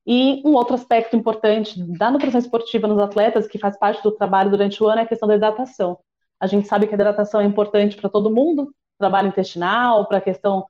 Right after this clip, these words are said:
né, de pele e tudo mais, de transporte, mas pro atleta ela tem um fator crucial, porque um nível de desidratação aí de pelo menos três por cento já começa a ter queda de rendimento.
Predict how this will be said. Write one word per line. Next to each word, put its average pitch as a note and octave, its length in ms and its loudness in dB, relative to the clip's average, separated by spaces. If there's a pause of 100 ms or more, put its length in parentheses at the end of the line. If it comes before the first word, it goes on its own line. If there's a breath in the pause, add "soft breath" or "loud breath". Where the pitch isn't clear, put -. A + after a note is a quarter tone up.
(200)
né, G3+ 260 2
de F3+ 220 -6
pele A3+ 300 2
e G#3 40 -2
tudo G#3 180 2
mais, A#3 280 2
de G3+ 40 -8
transporte, A3+ 800 -2
mas A3 260 -4
pro D4 140 -2
atleta D4 540 0
ela G#3+ 180 4
tem B3+ 140 -2
um C#4 160 -6 (120)
fator C4+ 300 0
crucial, C#4 720 0
porque G#3 300 0
um A#3 340 0
nível B3+ 240 2
de B3+ 60 0
desidratação A3+ 640 0
aí G3+ 140 4
de G3 100 -4
pelo A3+ 220 0
menos A3 220 -2
três G#3+ 260 2
por G#3 100 -2
cento C4+ 340 0
já A#3+ 120 0
começa A#3+ 300 -2
a - 20 -20
ter C4 100 -4
queda B3 260 0
de A#3+ 100 -2
rendimento. A#3 640 2